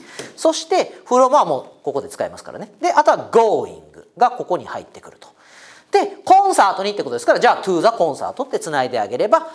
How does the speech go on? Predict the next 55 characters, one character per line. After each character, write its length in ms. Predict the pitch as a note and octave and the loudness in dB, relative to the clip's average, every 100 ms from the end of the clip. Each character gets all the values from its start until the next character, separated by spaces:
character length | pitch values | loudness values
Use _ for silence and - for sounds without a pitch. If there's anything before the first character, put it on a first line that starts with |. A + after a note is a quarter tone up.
| - | -10
ま 100 | B3 | -4
あ、 40 | F3+ | -2
で、 180 | C#3+ - | -4 -8
文 180 | C#3+ B2+ | -10 -10
章 140 | F#2 | -12
と 80 | A#2+ | -6
し 20 | |
て 60 | - | -4
は 80 | C3 | -4
出 120 | B2 | -4
来 40 | |
上 80 | B2 | -4
が 60 | G2 | -4
り 80 | F#2+ | -8
ま 80 | |
す 100 | F2 | -16
よ 60 | - | -18
ね。 120 | - - - - | -18 -20 -20 0
と 100 | F#4 | 0
い 80 | F4 | 2
う 60 | |
こ 100 | F#4 | 0
と 100 | F#4 | 0
で、 340 | C4 - - - - - | 2 0 -2 -18 -20 -8
は 100 | - | -2
い、 60 | E3 | -2
清 340 | - - F#3 | -4 -4 -2
書 140 | E3+ D#3 | -2 -6
す 120 | - | -10
る 120 | B2+ | -8
と 80 | C#4+ | -8
こ 100 | A3+ | -6
ん 60 | G#2+ | -10
な 80 | |
感 180 | G2 D#3 | -14 -12
じ。 160 | C#3+ - - - | -8 -8 -12 2
Urgent 440 | G3 G3 F#3 F3 E3 | 4 4 2 -2 -2
business 480 | D3+ D#3 B2 D3 B3+ | -4 -6 -10 -10 -6
prevented 680 | F3 D#3+ D#3+ D#3 - G#2+ A#2+ | -2 0 0 0 -4 -12 -10
me 180 | F#3 G#3 | -6 -6
from 380 | B3 A#3 B3 | 0 0 2
going 440 | F3 G3 G#3 G3+ G#3 | 2 2 2 0 -4
to 220 | F#3+ E3+ | -2 -2
the 80 | A3 B3+ | -2 -2
concert 540 | D3+ B2+ G#2+ - - - G4 - | -4 -6 -10 -18 -4 -2 -2 -4
っ 20 | - | -8
て 100 | F#3 | -6
い 20 | |
う 60 | - | -6
形 280 | A2 A2 | -10 -12
に 120 | C#4 F3 | -12 -12
な 100 | - | -16
り 80 | |
ま 80 | D2+ | -18
す。 180 | - - | -20 -20